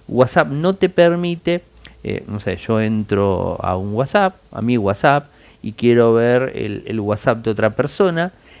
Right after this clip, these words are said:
me quiero bajar la foto que tiene esa persona en el WhatsApp, no puedo.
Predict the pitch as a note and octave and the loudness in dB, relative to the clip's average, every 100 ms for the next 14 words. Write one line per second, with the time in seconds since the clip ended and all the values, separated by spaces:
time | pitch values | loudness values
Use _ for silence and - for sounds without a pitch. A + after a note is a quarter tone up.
0 | - C#3+ C#3 C3+ A#3 C4 D#3+ A#2 A2 A2 | -2 2 2 2 0 2 4 4 4 2
1 | C#3+ C3 A2+ - C3+ C3+ C3 G#2 G2 G2 | 0 2 0 0 0 0 0 -4 -4 -4
2 | A2+ A#2 G#2+ - F#2 G#2 - A#2+ A#2 A2+ | -2 -2 -2 -4 -4 -4 -2 0 0 0
3 | A2 A2+ D3 C#3+ B2 G2 G#2 F2 D#2+ | 0 0 0 0 0 2 0 0 -4